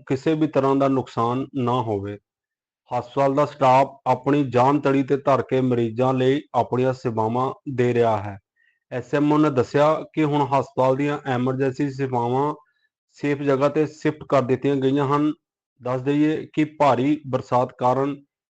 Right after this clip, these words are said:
ਇਸ ਹਸਪਤਾਲ ਦੀ ਇਮਾਰਤ, ਜੋ ਪਹਿਲਾਂ ਤੋਂ ਹੀ ਖਸਤਾ ਹਾਲ ਹੈ, ਸਾਰੀ ਦੀ ਸਾਰੀ ਚੋ ਰਹੀ ਹੈ।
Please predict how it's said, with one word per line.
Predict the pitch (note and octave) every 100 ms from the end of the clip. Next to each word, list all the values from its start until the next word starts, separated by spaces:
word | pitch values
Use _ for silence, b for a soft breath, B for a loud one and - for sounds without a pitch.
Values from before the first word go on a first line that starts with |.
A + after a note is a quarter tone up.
| _
ਇਸ | D3+ C#3+
ਹਸਪਤਾਲ | C3 C#3+ C3 - C3 B2+
ਦੀ | C#3+ D3+ - -
ਇਮਾਰਤ, | C3 B2 A#2+ C#3+ C#3 _ _ _ _ _
ਜੋ | C#3 D3
ਪਹਿਲਾਂ | - C3+ D3+ F3+
ਤੋਂ | E3+ D#3+
ਹੀ | D3+
ਖਸਤਾ | - A2+ - C#3+
ਹਾਲ | C3 C3+
ਹੈ, | B2+ C3+ C#3+ -
ਸਾਰੀ | _ B2 B2+ D3
ਦੀ | D3
ਸਾਰੀ | C3+ B2 B2 C#3
ਚੋ | C#3+ C3 C3
ਰਹੀ | C3+ B2+
ਹੈ। | A2